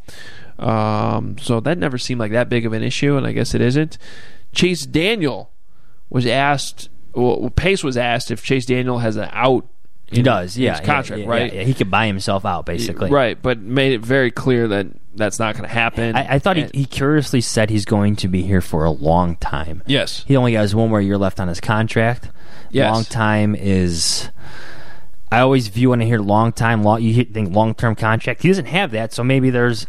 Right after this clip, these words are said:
Speaker 2: another year coming. Obviously, they love what he provides, Mitch Trubisky.
Speaker 1: Yeah, Pace said he expects him to be a Bear. He paused. I think someone started asking another question, so you,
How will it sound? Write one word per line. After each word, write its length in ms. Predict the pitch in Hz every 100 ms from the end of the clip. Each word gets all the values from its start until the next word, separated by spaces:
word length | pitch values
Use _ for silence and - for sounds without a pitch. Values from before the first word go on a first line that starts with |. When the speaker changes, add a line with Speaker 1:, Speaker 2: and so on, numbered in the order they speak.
| -
Speaker 2:
another 260 | 117 110 107
year 180 | 107 110
coming. 320 | 127 123 123
Obviously, 380 | 107 131 - 113
they 100 | 101
love 240 | 104 104
what 120 | 95
he 200 | 92 95
provides, 580 | - - 98 98 92 87
Mitch 160 | 92 -
Trubisky. 480 | 82 87 - - -
Speaker 1:
Yeah, 120 | 123
Pace 260 | 131 131
said 80 | 139
he 60 | 135
expects 360 | - 139 151
him 120 | 160 139
to 60 |
be 100 | 135
a 60 | 131
Bear. 480 | 113 131 123 104 113
He 260 | - 127
paused. 580 | 120 - - 156 110 107 -
I 60 | 135
think 240 | 190 208
someone 240 | - 180 143
started 380 | - 151 151 120
asking 400 | 117 147 - 123
another 240 | 120 117
question, 380 | - 143 135 131
so 140 | 135
you, 240 | 127 117